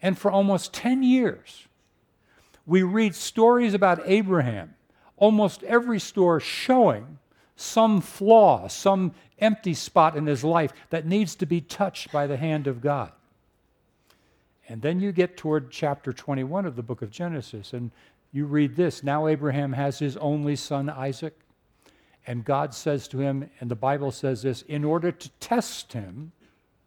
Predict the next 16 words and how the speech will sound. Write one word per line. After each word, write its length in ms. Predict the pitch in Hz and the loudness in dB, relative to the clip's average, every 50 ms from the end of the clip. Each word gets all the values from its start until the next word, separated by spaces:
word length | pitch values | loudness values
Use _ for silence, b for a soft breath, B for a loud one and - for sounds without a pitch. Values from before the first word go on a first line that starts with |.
| _ _ _ _ _ _ _ _ _ _ _ _ _ _ | _ _ _ _ _ _ _ _ _ _ _ _ _ _
God 300 | - 160 156 160 156 - | 0 0 2 2 0 -2
said, 260 | - - 170 151 143 | -4 -2 -2 -2 -2
'Abraham, 640 | 151 135 160 175 165 185 175 156 170 165 170 165 160 - | -2 -2 -2 0 0 0 -2 0 0 -2 -2 -2 -4 -6
take 360 | - - 185 175 170 - 160 | -2 -2 -2 -2 -2 -2 -4
your 180 | 151 151 - | -4 -4 -2
only 380 | - 156 165 175 175 175 180 170 | -4 -4 -4 -2 -2 -4 -4 -4
son, 420 | 147 - - 165 147 131 101 85 - _ _ _ _ _ _ _ _ _ _ _ _ _ _ _ _ _ _ _ _ _ _ | -6 -6 -6 -6 -6 -6 -8 -12 -16 _ _ _ _ _ _ _ _ _ _ _ _ _ _ _ _ _ _ _ _ _ _
go 180 | - 143 143 | -2 0 2
up 200 | 156 180 180 - | 2 2 0 -2
the 80 | - 180 | -4 -2
mountain, 380 | 170 165 160 147 143 - - - _ _ _ _ _ _ _ _ _ _ _ _ _ _ _ _ - | -2 0 -2 -2 -4 -8 -14 -20 _ _ _ _ _ _ _ _ _ _ _ _ _ _ _ _ -18
lay 280 | 107 107 120 143 151 | -10 -6 -4 -4 -2
him 180 | 131 165 160 151 | -2 -4 -4 -4
on 100 | 156 156 | -4 -4
an 140 | 156 151 151 | -4 -4 -4
altar, 380 | 151 147 143 135 - 104 - | -4 -4 -4 -6 -10 -18 -20